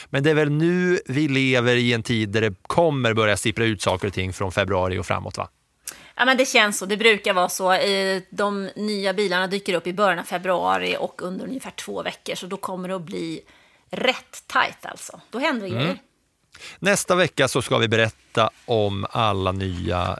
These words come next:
Speaker 1: eh, lanseringsdatum av de nya bilarna. Och då kommer man ju att se hur de ser ut.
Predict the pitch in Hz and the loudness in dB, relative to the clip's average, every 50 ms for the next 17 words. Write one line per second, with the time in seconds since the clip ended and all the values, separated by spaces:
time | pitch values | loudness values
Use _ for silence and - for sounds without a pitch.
0 | - - 98 98 98 95 98 101 101 101 95 92 - 104 95 92 87 90 101 98 | -8 -8 -6 -6 -6 -6 -6 -4 -4 -4 -4 -2 -4 -4 -4 -4 -2 0 0 0
1 | 92 - 95 90 87 85 90 95 98 95 90 92 85 95 95 90 87 90 92 95 | 0 -2 -4 -4 -2 -2 -4 -4 -4 -4 -4 -2 -2 -2 -2 -2 -2 -2 -2 -2
2 | 98 95 98 95 98 95 - 107 104 104 110 123 139 143 160 175 156 - 208 220 | -2 -4 -4 -4 -6 -6 -6 -6 -6 -2 0 0 2 2 2 2 2 2 4 4
3 | 190 160 175 185 180 156 196 202 196 160 117 - - | 4 4 4 4 2 2 4 4 4 2 2 -2 -8